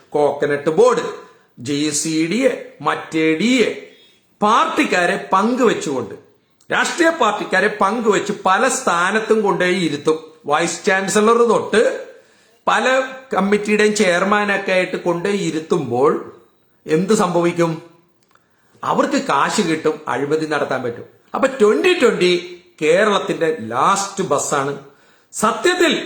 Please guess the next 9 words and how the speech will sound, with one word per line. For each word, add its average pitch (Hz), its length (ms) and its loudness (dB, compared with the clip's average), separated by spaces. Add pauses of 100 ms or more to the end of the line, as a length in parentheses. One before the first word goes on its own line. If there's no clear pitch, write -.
(260)
എന്റെ 208 220 2
നെഞ്ചിന്റെ 220 880 0
ഉള്ളിൽ 214 220 2
നിന്ന് 214 140 2
ഞാൻ 208 100 0
പറയുന്നു, 180 340 0
സാബു 226 480 2
എം 254 180 4
ജേക്കബ് 175 460 2